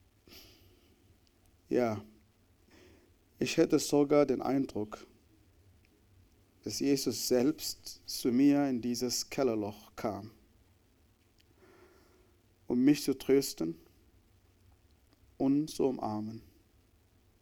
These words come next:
Nur so konnte ich weiter durchhalten,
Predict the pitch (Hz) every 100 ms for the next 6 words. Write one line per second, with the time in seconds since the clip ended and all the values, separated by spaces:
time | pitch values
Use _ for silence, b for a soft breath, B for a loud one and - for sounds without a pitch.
0 | _ _ _ _ _ B B B B 135
1 | 170 175 151 156 156 160 - 127 135 -
2 | - - - _ _ 123 127 135 135 131
3 | 123 131 - - 104 104 104 98 101